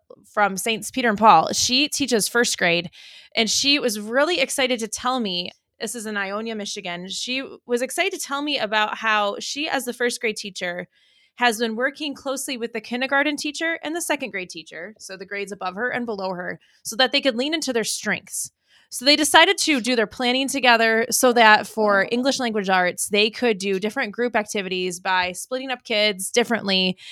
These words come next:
and working with each other so that they had some consistency in learning. So, uh, for example, there might be one of those teachers is phenomenal at doing vowel teams, or another one is great at, uh, organizing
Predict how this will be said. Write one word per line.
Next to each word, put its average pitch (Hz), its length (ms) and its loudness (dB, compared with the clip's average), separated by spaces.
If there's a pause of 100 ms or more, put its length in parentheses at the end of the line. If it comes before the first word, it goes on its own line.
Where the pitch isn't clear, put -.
(140)
and 214 120 0
working 269 380 4
with 226 140 -2
each - 200 -4
other 190 400 4
so 226 200 2
that 208 340 6
they 240 220 4
had 214 440 6 (220)
some 214 220 0
consistency 240 640 0
in 196 100 0
learning. 170 400 -4
So, 220 540 2 (220)
uh, 190 180 4
for 254 160 4
example, 214 360 4
there 208 140 4
might 226 140 6
be 214 280 2 (220)
one 254 220 6
of 285 60 8
those 240 160 4
teachers 214 580 0
is 202 480 0 (120)
phenomenal 220 540 6
at 180 140 0
doing 190 320 0
vowel 208 260 8
teams, - 420 -6
or 214 160 8
another 247 360 6
one 226 240 4
is 190 220 0
great 226 440 2
at, 185 280 2 (100)
uh, 175 300 6 (100)
organizing 196 880 2